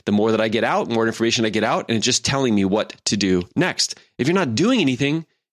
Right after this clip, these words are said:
you don't have any information on what to do next. And let me tell you, in your brain, you cannot think about all of the ways that you can improve something just by doing that, or even really just talking to other people. I can't tell you how many times, like,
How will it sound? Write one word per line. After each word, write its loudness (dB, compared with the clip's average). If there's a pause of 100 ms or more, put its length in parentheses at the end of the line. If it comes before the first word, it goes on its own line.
you 0
don't 0
have 0
any 2
information 0
on -2
what -2
to -2
do 2
next. -2
And 0
let 2
me 0
tell 0
you, 0 (200)
in 0
your 2
brain, 0
you 0
cannot -2
think -2
about -2
all 2
of 0
the 0
ways 0
that 0
you 2
can -2
improve 0
something -2 (320)
just 0
by 0
doing 2
that, -6
or 0
even 2
really 0
just -2
talking -2
to 2
other 0
people. -2 (300)
I -4
can't -2
tell 2
you 0
how 0
many 0
times, -2
like, -2